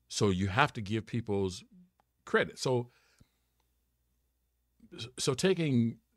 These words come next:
you know, the situation, um, li-, like,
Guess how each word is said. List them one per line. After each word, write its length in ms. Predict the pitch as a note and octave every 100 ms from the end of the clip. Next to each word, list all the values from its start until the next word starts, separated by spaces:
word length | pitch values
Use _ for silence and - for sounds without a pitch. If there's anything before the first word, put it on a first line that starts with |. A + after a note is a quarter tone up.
| -
you 140 | G#2
know, 100 | F#2
the 80 | F2+
situation, 760 | - D3 A#2 G#2 G2 G2+ F#2+ - _ - G2
um, 480 | E2 D#2+ D#2 D2 C#2 _ _ _ _ _ _ _ _ _ _ _ -
li-, 140 | F#2+
like, 340 | F#2+ G2+ F#2+